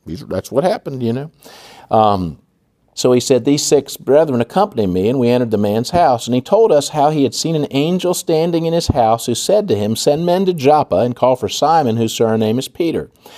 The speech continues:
who will tell you words by which you and all your household will be saved.'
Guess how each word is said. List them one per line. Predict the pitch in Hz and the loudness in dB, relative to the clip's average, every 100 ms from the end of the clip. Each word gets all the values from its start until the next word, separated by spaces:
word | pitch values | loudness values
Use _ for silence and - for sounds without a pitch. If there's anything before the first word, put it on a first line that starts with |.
| - - - - - | -20 -20 -20 -20 0
who | 156 | 4
will | 135 131 | 4 2
tell | - 220 214 | 2 2 4
you | 131 110 | 4 2
words | 107 139 185 185 | 4 4 4 0
by | 151 135 | 2 4
which | 127 143 - 135 | 4 0 -2 0
you | 127 151 | 2 2
and | 127 110 | 2 2
all | 123 165 | 2 2
your | 175 175 | 0 0
household | 151 131 - 95 92 104 | 2 2 2 0 2 2
will | 101 | 0
be | 120 | 0
saved.' | - 190 233 156 78 73 | 0 2 2 2 -2 -6